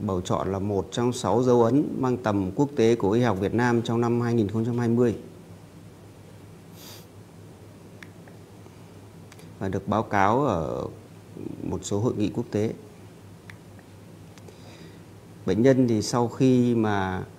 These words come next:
điều trị ra viện thì đã tích cực tham gia nhiều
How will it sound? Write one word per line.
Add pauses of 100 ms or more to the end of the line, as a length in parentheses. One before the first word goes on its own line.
(680)
điều
trị
ra (220)
viện
thì
đã
tích
cực (260)
tham
gia
nhiều